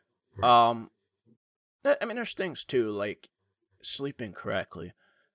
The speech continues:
Speaker 2: um, making sure you're getting enough sleep, making sure you're eating well, making sure you're getting enough exercise.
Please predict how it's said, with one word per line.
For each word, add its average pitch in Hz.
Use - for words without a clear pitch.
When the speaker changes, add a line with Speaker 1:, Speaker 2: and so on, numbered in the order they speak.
Speaker 2:
um, 101
making 117
sure -
you're 110
getting 110
enough 98
sleep, 98
making 85
sure -
you're 101
eating 110
well, 90
making 110
sure 117
you're 107
getting 107
enough 107
exercise. 101